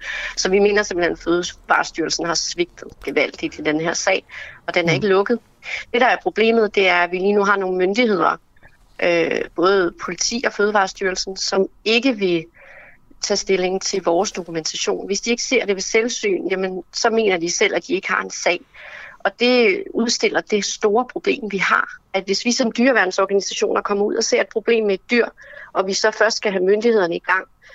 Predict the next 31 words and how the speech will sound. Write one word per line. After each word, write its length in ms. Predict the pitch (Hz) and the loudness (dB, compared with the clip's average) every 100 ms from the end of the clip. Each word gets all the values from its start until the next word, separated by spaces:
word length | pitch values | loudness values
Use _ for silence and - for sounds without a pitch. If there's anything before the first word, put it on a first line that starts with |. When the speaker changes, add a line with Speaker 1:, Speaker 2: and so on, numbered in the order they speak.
| - _ - | -20 _ 0
Speaker 1:
og, 340 | 202 185 - _ - - | 2 2 0 _ -10 -10
øh, 60 | - - - - | -6 -8 -4 2
det 100 | 208 | 4
menneske, 400 | 196 226 - 202 | 4 2 0 0
der 80 | |
nu 160 | 185 196 | 4 4
engang 280 | 214 180 170 - - | 4 4 0 -6 -6
tager 160 | - 175 | -2 2
vare 220 | 165 196 | 2 2
på 80 | 208 | 0
det 100 | 190 | -2
her 80 | 185 | -2
dyr 240 | 220 208 - | 0 -2 0
på 60 | |
en, 180 | 196 180 | -2 -2
en 180 | 185 190 | -2 0
dårlig 320 | 190 180 214 | 4 4 4
måde, 320 | 190 180 196 214 - - - | 4 4 4 2 -4 -16 -2
får 80 | 208 | 0
mulighed 360 | 196 220 226 208 - | 2 4 4 2 2
for 160 | 196 | 0
i 80 | 208 | 0
gåseøjne 540 | 202 185 196 202 180 180 | 2 2 4 2 2 0
at 100 | 196 | 0
rydde 200 | 185 - | -2 2
op 180 | 175 196 - | 2 0 -2
eller 180 | 190 175 - | -4 -4 -2
gemme 240 | 190 185 | -2 0
af 60 | 180 | 0
vejen, 360 | 170 175 196 196 - | 2 0 -2 -6 -8
Speaker 2:
Mm. 120 | 127 | -8